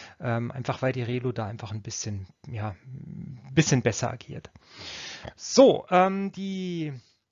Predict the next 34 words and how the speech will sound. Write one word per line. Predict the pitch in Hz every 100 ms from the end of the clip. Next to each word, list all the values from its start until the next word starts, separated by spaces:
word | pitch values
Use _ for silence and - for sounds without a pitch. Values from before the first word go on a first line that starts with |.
| _ - _ _ _
äh, | 135 131 135
Wertetabelle | 165 202 208 202 214 247
ist | 165 - 139
relativ | 143 143 - -
einfach, | 139 175 196 214 98
sollte | - 151 143
von | - 139
uns | 151 135
eigentlich | 135 123 -
jeder | -
kennen. | - 190 240 233
Wenn | 147 131
beide | 117 117 135
Eingänge | 127 131 123 113
null | 117 185 214
sind, | 175 185 170 -
dann | 123
ist | 135 -
der | -
Ausgang | 185 - 156
null. | 151 151 156 - - - 123
Wenn | 127 131 131 131
mindestens | 165 143 160 196 190 - 135 -
ein, | - 139 170 185 - -
oder | 135 123
wenn | 127 143
genau, | - 165 151 156 190 127 -
sorry, | - 117 117 -
wenn | 123
genau | 120 120 139 -
ein | 139 147
Eingang | 104 117 139 135 120 -
eins | 139 196 202
ist, | - 202 -